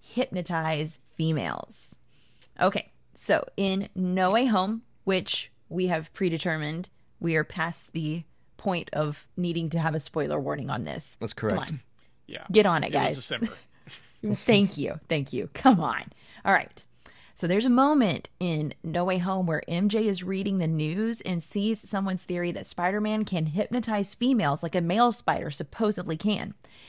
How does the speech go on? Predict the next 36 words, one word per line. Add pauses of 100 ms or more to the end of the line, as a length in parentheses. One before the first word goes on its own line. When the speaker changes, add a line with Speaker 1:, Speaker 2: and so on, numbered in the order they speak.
Speaker 1:
This
is
played
off
as
a
joke,
as
though
it's
absurd
that
he
can't
actually
do
it. (320)
But (200)
Large
Rosin (240)
actually
thinks
he
does
have
this
ability. (500)
Whether
they
realize
this
is
the
case
or
not,